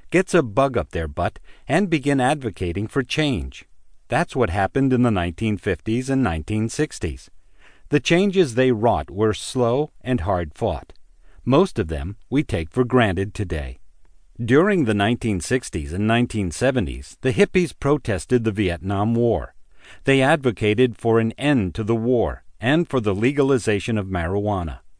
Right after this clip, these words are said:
Fifty years later, most Americans would agree the Vietnam War was a mistake and should never have occurred.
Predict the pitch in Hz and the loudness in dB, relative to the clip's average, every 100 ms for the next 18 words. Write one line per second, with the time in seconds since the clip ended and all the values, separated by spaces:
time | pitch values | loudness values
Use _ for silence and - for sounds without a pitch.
0 | - - - - - 117 - 95 95 92 | -20 -20 -20 -6 0 0 0 0 0 0
1 | 95 92 139 170 131 170 - 151 117 110 | 0 0 2 0 0 -2 2 2 4 4
2 | 110 131 113 110 131 135 117 101 104 107 | 2 0 0 0 0 0 0 0 0 0
3 | 104 127 - 117 120 107 82 82 90 104 | 0 0 0 0 2 0 0 -2 -2 0
4 | 113 113 - - 85 64 - - - - | 0 -2 -4 -4 -4 -4 -14 -20 -20 -8
5 | 131 135 - 151 127 90 76 85 92 104 | -2 0 2 2 4 2 0 -2 -2 -4
6 | - 98 71 64 | -2 -2 -2 -8